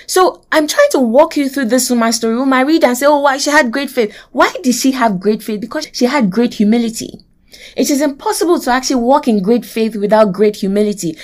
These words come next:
because this life will test you. The obstacles will come and blow you, <laughs> and you hit the floor. And if you, if you're somebody that does not walk in humility, you will literally get up and you will be blaming everybody, you will be bitter,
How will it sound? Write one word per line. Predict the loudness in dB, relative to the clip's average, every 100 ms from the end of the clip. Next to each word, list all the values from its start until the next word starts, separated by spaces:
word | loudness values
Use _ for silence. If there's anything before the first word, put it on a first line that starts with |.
| -12
because | -2 -2 -2
this | -4
life | 2 4 4 -2
will | -6
test | -4 -2 -2 -2 -6
you. | -6 -8 _ -20 -4
The | 6 6
obstacles | 6 2 6 4 6
will | 2
come | 2 4
and | 4 4 4
blow | 4
you, | 4 4 2 -2 -4 -10 -16 -8 2
<laughs> | 4 4 -2 -4 -2 0
and | 0 0
you | 0 2
hit | 0 4
the | 2
floor. | 2 0 2 0 -6 -6 0
And | 2
if | 2 2
you, | 4 4 2
if | 0 4
you're | 4
somebody | 4 2 2 2
that | 2 4 4 2
does | 2 4
not | 4 4
walk | 4 2
in | 0
humility, | 0 2 2 0 -4 -6 -8 -6
you | 2 4
will | 4
literally | 2 0 -2 -2 -2 0
get | 0 2 2 2
up | 0 0
and | -4 -4
you | -2
will | -4
be | -2 -6
blaming | -4 0 0 2 0
everybody, | 0 0 2 2 2 -6 -8
you | -4
will | -2
be | 0 0
bitter, | 2 2 2 0 -4